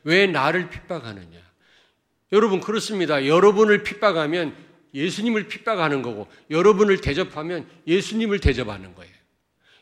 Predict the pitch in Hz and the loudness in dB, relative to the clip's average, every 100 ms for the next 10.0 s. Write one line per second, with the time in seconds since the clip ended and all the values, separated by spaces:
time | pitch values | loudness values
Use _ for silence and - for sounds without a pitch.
0 | - 185 220 202 185 - 180 220 220 202 | 0 2 4 2 0 -4 -4 -2 0 0
1 | 156 147 175 190 165 - - - 190 220 | 0 2 2 2 2 -2 -12 -2 2 2
2 | 180 247 254 262 190 156 175 196 175 127 | 0 -4 -2 -2 -2 -4 -4 -4 -4 -4
3 | 151 165 139 139 135 170 196 175 - 156 | -2 -2 -4 -6 -4 -4 -6 -8 -8 -10
4 | - 214 165 143 123 113 110 127 165 175 | -8 -4 -4 -4 -6 -10 -10 -8 -4 -4
5 | 151 165 131 127 151 - - _ - 143 | -2 -2 -4 -6 -8 -10 -20 _ -6 -4
6 | 165 151 127 95 92 92 - 101 101 82 | -2 -4 -6 -10 -16 -20 -18 -16 -14 -16
7 | _ _ _ _ _ 117 110 120 104 95 | _ _ _ _ _ -14 -14 -12 -12 -14
8 | - _ - - 127 _ _ _ _ - | -18 _ -20 -18 -18 _ _ _ _ -12
9 | 131 127 107 107 104 - 90 85 - | -6 -4 -4 -4 -8 -12 -20 -20 -20